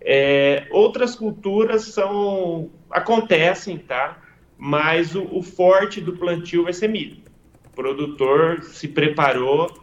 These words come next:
e vai entrar forte no milho. Então, é, a gente não vê um desenvolvimento muito bom do trigo aqui na nossa região,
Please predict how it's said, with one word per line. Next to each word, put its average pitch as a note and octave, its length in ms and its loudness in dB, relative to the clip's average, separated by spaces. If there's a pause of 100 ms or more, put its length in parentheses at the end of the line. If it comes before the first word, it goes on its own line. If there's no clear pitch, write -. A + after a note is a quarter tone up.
(280)
e B2+ 80 -12
vai C#3+ 280 0
entrar F3 260 -4
forte D#3+ 400 -6
no E3+ 180 -4
milho. C#3+ 420 -10 (420)
Então, C#3 720 -2 (340)
é, B2 300 0
a A#2+ 80 0
gente E3+ 320 -2
não F#3 140 0
vê F#3 100 4
um G#3+ 100 6
desenvolvimento E3 680 -4
muito D3+ 180 -4
bom D3 180 -2
do D#3+ 140 -2
trigo F3+ 380 0
aqui - 180 -4
na C#3+ 160 0
nossa C#3 260 -2
região, C#3+ 520 0